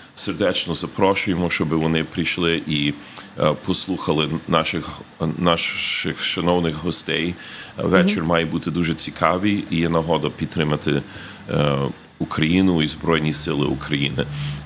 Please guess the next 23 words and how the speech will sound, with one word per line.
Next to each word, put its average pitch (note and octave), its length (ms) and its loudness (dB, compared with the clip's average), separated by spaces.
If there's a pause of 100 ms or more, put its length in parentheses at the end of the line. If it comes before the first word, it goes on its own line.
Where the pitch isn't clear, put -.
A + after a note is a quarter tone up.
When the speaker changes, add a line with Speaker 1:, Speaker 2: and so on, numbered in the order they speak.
Speaker 1:
Е, D2+ 240 2
це - 160 -2
буде E2 200 2
такий E2+ 260 0
вечір, E2 460 2
де E2 120 4
ми E2+ 200 2
будемо E2 360 2
мати, D2+ 460 0 (480)
е, D#2 120 2 (320)
з - 120 -4
одної F#2+ 280 4
сторони, G2 600 2 (520)
е, D#2+ 60 2
з - 80 -4
приємної F#2+ 560 2
точки, E2+ 640 2 (400)
е, D#2+ 180 4
колядки. G2+ 680 2 (420)
Марта F2 340 4
Софія F2 360 0
Фрейзер F#2+ 500 2
буде, D#2+ 500 2